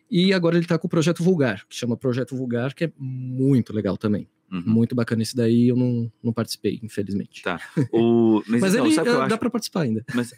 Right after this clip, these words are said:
Speaker 2: mas você sabe que eu acho que essa galera que trabalha com, é,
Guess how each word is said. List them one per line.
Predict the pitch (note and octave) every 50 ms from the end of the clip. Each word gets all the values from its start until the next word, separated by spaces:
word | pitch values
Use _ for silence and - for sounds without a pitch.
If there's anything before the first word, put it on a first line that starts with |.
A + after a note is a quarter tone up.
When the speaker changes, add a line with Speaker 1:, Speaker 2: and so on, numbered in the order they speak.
| - - -
Speaker 2:
mas | A#2+ A#2 -
você | C#3+
sabe | - - D#3+ -
que | -
eu | D3
acho | B2+ A#2+ -
que | - - A#2+ A2+ - - _ -
essa | G#2+ A2 - D3 B2+
galera | B2 A2 G2 F#2+ G2 G#2+ B2 B2+ A2+ F#2+ F2 E2 _ _ _ _ _ _ _ _ _ -
que | - A2+
trabalha | - C3 A2 G#2 F#2+ G#2+ B2 C#3+ C#3+
com, | - _ - - A#2 A#2 A2 G#2+ G2+ G2 G2+
é, | - G2+ G2 G2 F#2+ F#2+ F#2 F2